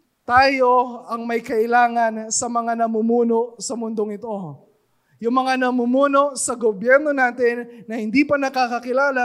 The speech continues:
kay Kristo, sila yung may kailangan sa atin. They need to hear the gospel sa atin. They need to see na we are not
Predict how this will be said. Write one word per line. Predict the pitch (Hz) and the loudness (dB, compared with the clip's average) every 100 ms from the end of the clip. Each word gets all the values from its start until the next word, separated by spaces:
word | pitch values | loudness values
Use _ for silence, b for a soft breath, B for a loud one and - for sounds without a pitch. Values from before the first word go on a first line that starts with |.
| 247 | -2
kay | 240 | -4
Kristo, | 254 277 254 - 247 233 B B | -2 -2 -2 2 2 0 B B
sila | - - 269 262 311 | -8 -6 -2 2 2
yung | 294 269 269 | 2 -2 -4
may | 262 | -4
kailangan | 262 254 262 311 277 269 | -4 0 2 2 0 -4
sa | 254 247 | -2 -2
atin. | 254 269 240 190 185 b 220 185 | -2 -6 -8 -8 -14 b _ -8
They | 262 269 247 | 0 0 0
need | 247 277 302 294 277 - | -2 0 0 -2 -10 -14
to | 262 262 | -8 -4
hear | 285 285 285 294 - - | -2 0 0 -2 -12 -10
the | 254 | -10
gospel | 196 254 285 254 - 262 262 226 151 - _ _ _ | -4 -2 -2 -2 -4 -4 -4 -4 -10 -16 _ _ _
sa | - 254 254 | -4 2 2
atin. | 254 247 202 170 113 _ _ _ _ _ _ _ _ _ _ _ _ _ _ | 0 -6 -6 -10 -16 _ _ _ _ _ _ _ _ _ _ _ _ _ _
They | 240 254 | -4 0
need | 254 302 311 269 226 _ | 2 2 2 -2 -16 _
to | - 262 | -8 -2
see | - 320 294 302 294 | 0 2 2 2 2
na | 254 | 2
we | 262 285 294 | 2 2 4
are | 262 | 2
not | 254 269 277 | 2 0 -2